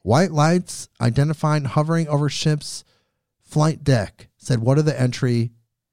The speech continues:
into the log. Two U A Vs, unidentified aerial vehicles, spotted off the starboard wing. The Rafael Peralta log read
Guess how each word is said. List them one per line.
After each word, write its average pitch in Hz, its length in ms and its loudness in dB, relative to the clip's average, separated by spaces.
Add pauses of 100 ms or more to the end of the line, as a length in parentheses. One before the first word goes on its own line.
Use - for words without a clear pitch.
into 151 380 0
the 127 100 0
log. 90 460 -4 (1200)
Two 226 360 4
U 180 260 4
A 160 140 4
Vs, 127 640 0
unidentified 123 960 -2 (280)
aerial 98 560 -2 (220)
vehicles, - 720 -8 (640)
spotted 143 580 -2
off 151 240 -2
the 117 80 -6
starboard 123 420 -4
wing. 113 360 -2 (340)
The 87 180 -12
Rafael 147 640 2
Peralta 135 560 -2
log 131 380 2
read 123 400 0